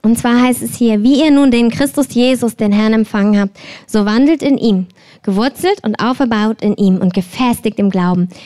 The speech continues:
wie ihr gelehrt worden seid, indem ihr überreich seid in Danksagung." Und dann geht es weiter.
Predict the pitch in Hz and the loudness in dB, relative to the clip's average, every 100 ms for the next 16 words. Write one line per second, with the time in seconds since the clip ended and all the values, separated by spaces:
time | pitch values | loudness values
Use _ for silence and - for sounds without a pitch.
0 | - - 233 240 220 208 208 208 202 196 | -12 -2 0 2 0 0 -2 -4 -4 -4
1 | 190 196 190 277 - 208 208 208 302 311 | -2 -4 -2 -4 -2 0 0 0 0 2
2 | 285 370 523 _ _ _ _ _ _ _ | 2 0 -2 _ _ _ _ _ _ _
3 | _ _ _ _ _ _ - 277 294 262 | _ _ _ _ _ _ 0 0 2 2
4 | 240 226 208 202 - 185 185 - 214 220 | 0 0 -2 -4 -4 -4 -2 0 0 2
5 | 202 185 175 175 180 - - _ _ _ | 0 -2 -4 -4 -6 -12 -20 _ _ _
6 | _ _ _ _ _ _ _ _ - - | _ _ _ _ _ _ _ _ -16 -2
7 | 226 269 359 294 254 247 269 440 - 247 | 0 2 2 2 -2 -4 0 0 0 0